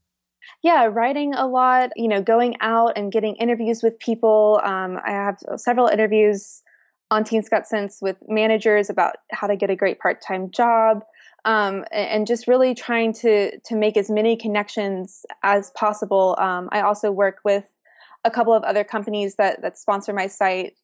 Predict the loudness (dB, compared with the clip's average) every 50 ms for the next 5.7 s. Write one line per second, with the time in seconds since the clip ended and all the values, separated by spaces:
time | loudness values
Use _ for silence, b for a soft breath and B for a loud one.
0 | _ -4 -4 -4 -4 -6 -6 -4 -2 0 0 0 0 -2 -2 -2 -2 0 0 0
1 | 0 0 -2 -2 -2 -2 -2 0 -2 -2 -2 0 0 0 -2 -2 -4 B B B
2 | B B B B B -6 -6 -2 0 2 2 2 2 0 0 -2 -2 -2 -2 -4
3 | -4 -2 0 2 2 2 2 2 2 0 -2 -4 -4 -6 -8 -10 -10 -14 -18 _
4 | _ _ _ _ _ -2 0 2 2 2 0 -2 0 2 4 4 4 2 0 -2
5 | -2 -2 -2 -4 -4 -4 -4 -2 -2 -2 -4 -6 -10 -16